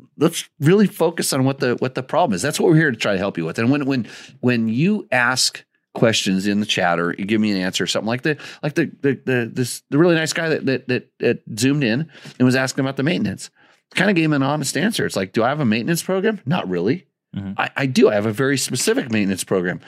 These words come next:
Speaker 1: that's super fluid based on the conditions. And your maintenance ma-, program may differ with your special needs.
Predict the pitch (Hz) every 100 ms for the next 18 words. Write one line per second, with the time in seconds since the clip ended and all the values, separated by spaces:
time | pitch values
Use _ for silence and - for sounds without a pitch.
0 | - - - _ 131 131 - - - -
1 | 175 170 156 196 208 101 - - 120 120
2 | 123 117 120 135 185 - 139 - 120 113
3 | 107 - - - 123 151 143 131 - -
4 | 127 120 - 120 - - 117 117 123 113
5 | 110 113 104 107 120 107 101 - 98 95
6 | 95 - - 110 101 101 104 190 117 104